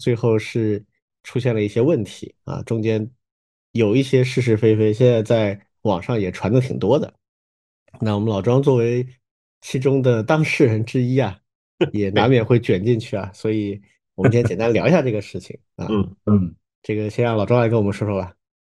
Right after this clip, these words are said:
Speaker 2: 这就得书接上回了。
Speaker 1: <laughs>
Speaker 2: <laughs> 上回还是一个礼拜前，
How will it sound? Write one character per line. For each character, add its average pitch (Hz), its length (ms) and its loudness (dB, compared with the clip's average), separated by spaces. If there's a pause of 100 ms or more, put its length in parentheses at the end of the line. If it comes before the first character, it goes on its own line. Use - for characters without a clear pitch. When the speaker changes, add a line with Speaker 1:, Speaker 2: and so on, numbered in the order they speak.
(280)
Speaker 2:
这 143 140 2
就 135 160 0
得 104 240 2
书 165 260 0
接 160 240 6
上 151 240 2
回 - 160 -8
了。 - 280 -10 (220)
Speaker 1:
<laughs> 120 440 0 (240)
Speaker 2:
<laughs> - 1040 -4
上 180 200 4
回 143 160 2
还 135 200 0
是 135 460 -2 (360)
一 139 180 -6
个 170 120 6
礼 127 100 0
拜 139 200 2
前， 113 420 -2